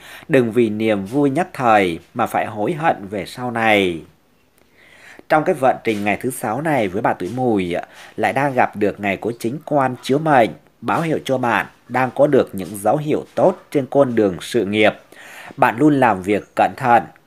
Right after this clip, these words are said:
có tinh thần trách nhiệm cao cho nên được mọi người yêu mến và tin tưởng.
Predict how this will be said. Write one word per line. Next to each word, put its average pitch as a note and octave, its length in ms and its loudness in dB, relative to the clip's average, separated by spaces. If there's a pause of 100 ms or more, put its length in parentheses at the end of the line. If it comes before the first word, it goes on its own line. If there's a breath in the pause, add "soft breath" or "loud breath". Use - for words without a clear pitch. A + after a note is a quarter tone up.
có D3+ 100 6
tinh D3+ 260 0
thần C#3 260 0 (100)
trách F#3 200 -6
nhiệm A#2+ 260 -4 (100)
cao C3 480 2 (120)
cho C#3 120 -2
nên C3 220 -2
được G#2 220 0
mọi G2+ 260 -2
người G2 460 -4 (140)
yêu C#3 180 0
mến A#2+ 400 0 (200)
và A2+ 260 -2
tin B2+ 220 -4
tưởng. A#2 460 -2